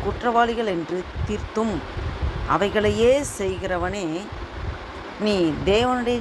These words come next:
நியாய தீர்ப்புக்கு தப்பிக்கொள்ளலாம் என்று நினைக்கிறாயோ? அல்லது தேவ தயவு நீ குணப்படும்படி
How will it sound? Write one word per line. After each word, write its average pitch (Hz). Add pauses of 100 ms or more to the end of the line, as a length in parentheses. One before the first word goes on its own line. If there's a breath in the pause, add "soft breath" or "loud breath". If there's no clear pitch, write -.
(100)
நியாய 196 (100)
தீர்ப்புக்கு 190 (160)
தப்பிக்கொள்ளலாம் 226
என்று 160 (240)
நினைக்கிறாயோ? 170 (800)
அல்லது 170 (200)
தேவ 190
தயவு 175 (480)
நீ 190 (320)
குணப்படும்படி 208